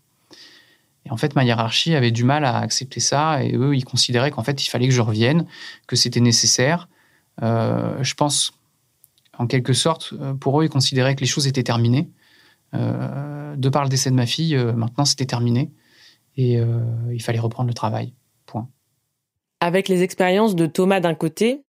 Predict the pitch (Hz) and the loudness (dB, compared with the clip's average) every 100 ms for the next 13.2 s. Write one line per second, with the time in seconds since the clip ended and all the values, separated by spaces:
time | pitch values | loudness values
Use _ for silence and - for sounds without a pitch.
0 | _ 160 156 160 175 160 156 160 190 170 | _ 0 2 2 2 2 0 2 2 2
1 | 165 233 - - - _ _ 175 180 160 | 2 0 -4 -18 -20 _ _ 0 2 2
2 | 143 135 _ - - _ _ _ - 156 | -2 -6 _ -20 -20 _ _ _ -10 -6
3 | 160 - 175 - 180 180 - - - 156 | -2 0 0 0 0 -2 -6 -16 -10 -10
4 | - 131 165 185 175 151 151 214 190 165 | -2 -2 -2 -4 0 0 2 2 0 0
5 | - 143 165 208 226 214 - - 170 160 | -2 0 0 2 0 -4 -10 -4 0 2
6 | 170 165 151 - - - _ _ _ _ | 2 -2 -4 -8 -14 -16 _ _ _ _
7 | _ - 165 190 170 151 147 139 147 170 | _ -4 -2 2 2 2 2 2 2 0
8 | 247 - _ _ _ _ _ - 156 156 | 0 -6 _ _ _ _ _ -2 2 2
9 | 175 240 208 156 139 131 - - - _ | 2 0 2 2 0 -6 -8 -10 -16 _
10 | _ _ _ _ _ _ 120 123 127 143 | _ _ _ _ _ _ 2 4 4 4
11 | 139 120 117 113 131 135 143 135 147 131 | 4 4 2 2 -2 -4 -4 -2 0 0
12 | 123 123 113 110 117 117 - - 131 123 | 0 0 2 2 2 0 0 2 2 2
13 | 107 | 2